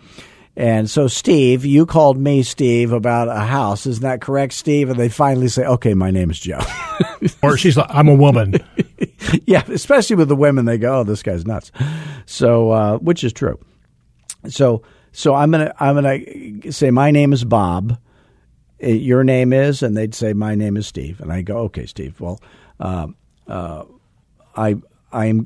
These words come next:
Speaker 1: you caught me at a, at a, at an awkward moment. If I were to call you back in just one minute after I change locations in my office,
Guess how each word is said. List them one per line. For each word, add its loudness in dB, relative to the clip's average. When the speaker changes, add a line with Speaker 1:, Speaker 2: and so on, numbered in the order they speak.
Speaker 1:
you -2
caught 0
me -2
at -4
a, -6
at -2
a, -4
at -8
an -8
awkward -2
moment. 0
If -6
I 0
were 2
to -4
call 0
you 0
back -6
in -2
just -4
one 0
minute -2
after -8
I -4
change -4
locations -4
in -4
my -6
office, -10